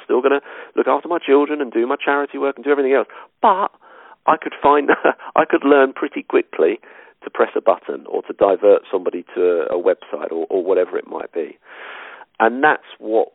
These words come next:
my sponsor did there. He used a company tool, uh,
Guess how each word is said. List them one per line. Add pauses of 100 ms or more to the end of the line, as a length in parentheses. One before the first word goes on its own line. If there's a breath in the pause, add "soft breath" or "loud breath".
(120)
my
sponsor
did
there.
He
used
a
company (160)
tool, (840)
uh,